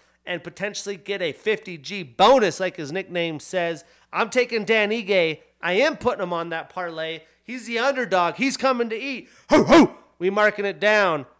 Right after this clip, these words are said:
and we getting that bread. Moving on to the main event, we have Rafael Ataman Fiziev, thirty years old, with a twelve and two record and the number six next to his name,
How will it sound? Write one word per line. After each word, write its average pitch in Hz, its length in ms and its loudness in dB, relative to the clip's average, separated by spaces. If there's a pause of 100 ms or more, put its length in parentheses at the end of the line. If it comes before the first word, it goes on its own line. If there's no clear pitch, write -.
and 147 120 -6
we 175 200 0
getting 170 300 0
that 165 280 2
bread. 165 640 2 (1700)
Moving 196 300 -2
on 240 220 4
to 226 120 -12
the 226 140 -2
main 233 340 -2
event, 202 680 -4 (460)
we 160 120 -8
have 185 300 -4 (140)
Rafael 220 960 -2 (180)
Ataman 214 680 0
Fiziev, 165 720 -6 (580)
thirty 294 220 2
years 233 260 0
old, 202 360 -2 (180)
with 190 180 -10
a 185 220 -6
twelve 240 440 -4
and 190 220 -6
two 220 220 -12
record 202 480 -4
and 175 220 -10
the 165 60 -10
number 226 280 -4
six - 360 -10
next 165 260 -14
to 151 80 -18
his 139 180 -18
name, 190 340 -10